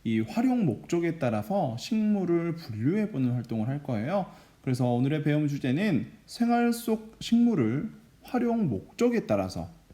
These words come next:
네, 어떻게 활용하는지 그 목적에 따라서 분류를 해보는 겁니다. 그러면 여기에서 주요 핵심 개념은 첫 번째 작물이라고 할 수 있는데요.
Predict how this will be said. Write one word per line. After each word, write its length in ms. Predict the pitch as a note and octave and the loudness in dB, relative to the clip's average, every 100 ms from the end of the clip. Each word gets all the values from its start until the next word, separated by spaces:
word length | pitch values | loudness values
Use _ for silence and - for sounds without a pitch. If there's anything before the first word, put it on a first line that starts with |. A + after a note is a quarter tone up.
| - | -14
네, 140 | F#2+ - | -12 -8
어떻게 500 | G2 - G3+ G3+ F3+ | -10 -4 -6 -2 -2
활용하는지 840 | F#3 G#3+ G3+ E3 A#2+ A2 F#3+ G#3 - | 0 2 2 2 0 -2 -4 -4 -4
그 100 | A#2 | -4
목적에 640 | A2+ - - A3+ G3 D3 | -4 -6 -4 0 0 0
따라서 680 | C#3+ C3+ A2 G3 A3 B3 - - - - - | 0 2 2 2 2 0 -6 -20 -20 -20 -20
분류를 760 | - B2+ C#3+ E3+ A#3 B3 A#3+ G#3+ | -2 2 2 2 2 2 2 2
해보는 380 | F#3+ E3+ D3 C3+ | 2 2 0 0
겁니다. 800 | A2 F#2+ F2+ E2+ A2+ F#3 C4 - - - - - - - - - - - - - - - - - - - - | -2 -2 -2 -2 0 0 0 -4 -18 -20 -20 -20 -20 -20 -20 -20 -20 -20 -20 -20 -20 -20 -20 -20 -20 -16 0
그러면 420 | C#3+ E3 E3+ E3+ | 2 6 4 6
여기에서 880 | A#2+ B2+ F3+ F3+ D#3 G#2+ B2 E3+ A#3+ - - - | 4 4 4 4 2 2 2 -2 -4 -10 -20 -2
주요 280 | C#3 C#3+ | 2 4
핵심 400 | G3 - - G#3+ | 2 -2 0 0
개념은 640 | G#3 B2+ A2 C3+ F#3+ A3 C#4 | 2 0 0 0 0 0 -2
첫 240 | - G#3 | -6 -4
번째 760 | G3+ G3 F3+ - E2+ B2+ D#3+ E3+ | 0 0 -2 -4 -4 -4 -4 -6
작물이라고 1000 | - G2+ C3 C#3+ G3 G#3+ E3+ G2+ A2+ F3 | -4 -2 0 2 2 2 2 0 0 -2
할 100 | G3 | -2
수 140 | - | -2
있는데요. 640 | E3 B2+ G#2+ B2 G3+ A3+ | 0 0 0 -2 -2 -2